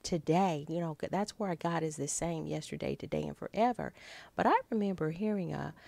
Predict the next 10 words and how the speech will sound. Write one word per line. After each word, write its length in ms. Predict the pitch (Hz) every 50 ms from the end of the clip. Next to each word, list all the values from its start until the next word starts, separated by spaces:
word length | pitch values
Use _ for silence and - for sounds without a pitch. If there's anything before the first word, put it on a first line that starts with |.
| - - - - -
a 120 | - 156 160
word, 640 | 160 160 160 170 180 196 208 214 214 214 202 -
a 100 | 151 143
wonderful, 680 | 147 147 151 175 196 233 254 262 254 226 - - 175 151 -
powerful 600 | - - - 180 180 185 190 190 185 - - 160
message 800 | 151 151 151 156 160 165 165 165 - - 160 - - - - - - - - - - - - -
that 120 | - - -
I 160 | 165 196 226
needed 400 | 226 196 180 175 170 170 160 156
at 160 | 151 143 -